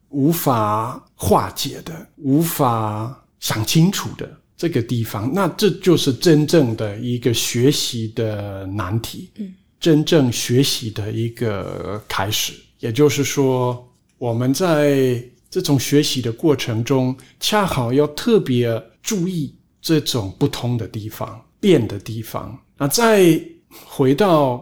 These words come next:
Speaker 1: 刚才所提到的这个例子，啊，牟宗三新儒家的例子，我觉得我一开始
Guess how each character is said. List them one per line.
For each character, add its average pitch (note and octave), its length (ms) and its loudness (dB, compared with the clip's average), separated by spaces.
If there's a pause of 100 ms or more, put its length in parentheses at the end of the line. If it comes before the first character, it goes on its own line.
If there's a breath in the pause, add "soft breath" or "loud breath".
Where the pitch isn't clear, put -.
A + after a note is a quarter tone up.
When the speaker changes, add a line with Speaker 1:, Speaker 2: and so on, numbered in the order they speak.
Speaker 1:
刚 F3 180 2
才 E3 200 0
所 C3 220 0
提 A2 240 -6
到 B2+ 220 -4
的 A#2 100 -2
这 B2 160 0
个 A#2+ 140 -2
例 C3 220 -2
子， - 380 -10 (180)
啊， D#3 140 -20
牟 A#2+ 240 -8
宗 C3+ 220 0
三 B2+ 300 0
新 C#3 260 4
儒 A#2 180 -2
家 B2+ 220 0
的 A#2 120 -4
例 A#2 200 -4
子， - 360 -8
我 B2+ 120 -2
觉 D#3 240 4
得 D#3+ 180 4
我 A#2+ 260 -2
一 D#3 120 2
开 E3 340 0
始 - 460 -4